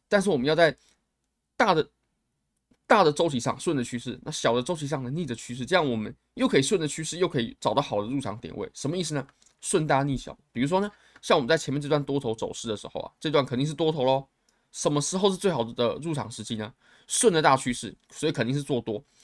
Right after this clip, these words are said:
那逆着小趋势是什么意思呢？比如说这里级别不一样吧，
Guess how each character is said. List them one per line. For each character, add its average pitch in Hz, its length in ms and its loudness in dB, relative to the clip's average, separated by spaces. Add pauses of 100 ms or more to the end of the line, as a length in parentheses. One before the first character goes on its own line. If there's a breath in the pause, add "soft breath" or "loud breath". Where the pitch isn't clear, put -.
(300 soft breath)
那 196 100 -2
逆 254 220 8
着 165 80 2
小 101 220 0
趋 139 160 -4
势 139 100 -6
是 139 120 -4
什 135 100 -8
么 95 80 -8
意 110 60 -6
思 - 120 -14
呢？ - 180 -20
比 117 80 -4
如 131 60 0
说 160 100 2
这 175 120 0
里 110 160 -6 (640)
级 156 160 -6
别 156 160 4
不 156 140 -2
一 143 40 0
样 113 140 2
吧， - 160 -14